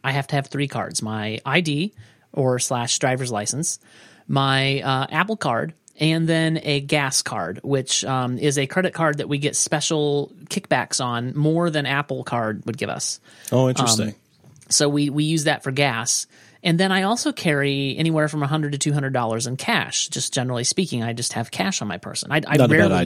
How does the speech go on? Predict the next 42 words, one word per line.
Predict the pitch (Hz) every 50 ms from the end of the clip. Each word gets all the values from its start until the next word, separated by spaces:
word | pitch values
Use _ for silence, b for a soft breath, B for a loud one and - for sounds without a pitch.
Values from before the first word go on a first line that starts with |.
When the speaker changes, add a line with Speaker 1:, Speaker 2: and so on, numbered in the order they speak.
| 135
Speaker 1:
use | 156 170 196
Speaker 2:
idea. | 247
Speaker 1:
it. | - - B B B B B B B B B
I | - 160 156
rarely | 156 151 147 151 170 180 196 214 233 233 233
use | 208 185 185 196 180
it, | 147 - - 175
but | 170 160
there | 170 143 131
have | 131 143
been | 170 175
times | 165 - 202 196 185 165
it's | 151 139
like, | 139 135 131
"I'm | 117 117 117
glad | - 113 113 113 120
I |
had | 120 120 120 120 135
that | 143 147 -
cash." | - 123 101 - - - - - b b b b b b b b b b _
And | - 175 185 190 190 190 190 - _ _
I | - 165 185
just | 190 180 -
don't | 185 180 175 - -
know | 175 165 170 185 190
how | 160 165 165
that's | 170 160 - -
gonna | - 175 170
work | 160 165 175 170 -
with | 156 151
a, | 147 143 139 143 147 143 -
you | - 170 156
know, | 139 131 127 135 143 _ - 156 151 185
slim, | - - - - 175 175 175 170 165 165 160 160 156 151 147 151
minimal | 160 160 165 160 160 156 156 151 147
wallet | 147 143 160 175 170 147 143 -
on | 139 143
the | 139
back | 135 143 139 131 -
of | 123 127
a | 135
phone. | - 131 123 101 123 123 131